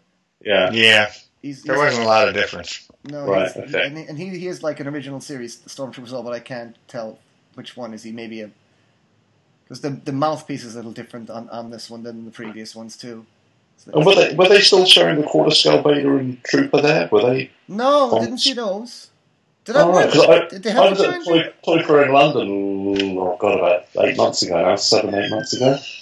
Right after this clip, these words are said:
Speaker 1: Uh, and they had them both there, and they both looked really cool. But, um, but yeah, it's, uh, I, I, I, when I first saw this, I thought, "Is that a quarter scale? Is that the, the whole backdrop thing? Is that?"
Speaker 3: Mm.
Speaker 1: But, um, I, I, I couldn't really see what the, uh, what the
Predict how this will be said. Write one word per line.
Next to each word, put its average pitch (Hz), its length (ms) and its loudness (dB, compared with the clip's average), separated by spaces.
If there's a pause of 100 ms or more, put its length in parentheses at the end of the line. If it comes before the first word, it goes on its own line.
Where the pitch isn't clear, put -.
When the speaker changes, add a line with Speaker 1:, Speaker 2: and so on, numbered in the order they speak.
(360)
Speaker 1:
Uh, 107 380 10
and 117 100 8
they 123 80 10
had 131 160 6
them 113 140 4
both 113 200 6
there, 120 160 6
and 101 80 0
they 110 80 0
both 131 240 2
looked 101 180 -4
really 104 300 -2
cool. 113 260 0 (220)
But, 101 160 2
um, 95 360 0 (880)
but 113 120 4
yeah, 107 300 6 (200)
it's, - 300 -4
uh, 104 40 4 (200)
I, - 120 4
I, 95 360 4
I, - 60 -6 (160)
when 190 120 8
I 190 80 8
first 185 280 4
saw 175 260 2
this, 117 200 0
I 131 60 -2
thought, 139 160 -2
"Is 131 80 -4
that - 160 2
a - 40 -8
quarter - 240 -6
scale? 90 320 0
Is 90 100 -4
that - 120 -4
the, 101 220 0
the 104 80 -4
whole 101 200 0
backdrop - 480 0
thing? 87 240 -2
Is 82 100 -8
that?" - 220 -2
Speaker 3:
Mm. 135 180 -14 (160)
Speaker 1:
But, 101 160 4
um, 95 300 0 (260)
I, - 40 -4
I, - 440 6
I - 40 -2
couldn't - 220 2
really 101 140 -6
see 104 260 -2
what - 320 2
the, 95 240 0
uh, 92 200 4 (400)
what - 120 0
the 98 220 0